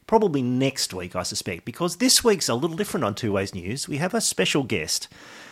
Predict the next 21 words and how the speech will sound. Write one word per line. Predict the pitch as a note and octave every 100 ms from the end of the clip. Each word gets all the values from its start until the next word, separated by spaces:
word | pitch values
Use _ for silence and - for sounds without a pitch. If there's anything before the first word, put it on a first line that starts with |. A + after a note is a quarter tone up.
| -
Nathan | C#3 E3+ G3+ G#3 C#3
Anderson | C#3 G#3 A3 - A2+
is | G2+
joining | - G2 F#2 E2
us, | D2 - - - - _ -
and | D#3
he's | F3+
here | - A#3
to | B3+
talk | - C#3+ B2+
about | A2 G#2 G#2 G#2 -
his | - B2 G#2
grandfather, | D3 G#3 - F2+ F2+ A2+ - F2+
Brian | A#2 A#2+ A#2+ A#2+
Booth. | G#2+ D3 C#3+ F2 - - - - - - - - -
Now, | C#3 D#3 D3+ - -
we'll | D3
talk | D3+ A3+
a | A3+
little | F#3
bit | D3